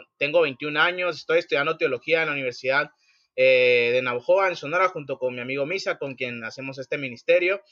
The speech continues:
Ah, me gustan mucho los idiomas bíblicos, por ahí el hebreo y el griego. Eh, pues,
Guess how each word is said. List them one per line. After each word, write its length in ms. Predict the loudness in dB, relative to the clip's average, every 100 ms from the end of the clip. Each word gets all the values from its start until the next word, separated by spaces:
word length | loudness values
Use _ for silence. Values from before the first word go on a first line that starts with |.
| _ _ _ 0
Ah, 500 | 4 4 4 0 -4
me 120 | -2
gustan 360 | -2 2 0 0
mucho 240 | -2 2
los 200 | 2 0
idiomas 400 | 0 0 0 -2
bíblicos, 800 | -4 -4 -2 -4 0 0 0 -10 _
por 140 | -2 0
ahí 360 | 0 0 2
el 140 | 2 0
hebreo 520 | 0 0 0 0 -2
y 60 |
el 120 | -4 -4
griego. 540 | 2 2 4 0 -4 _ _ _
Eh, 520 | 2 4 4 2 -2 -4
pues, 260 | -6 -8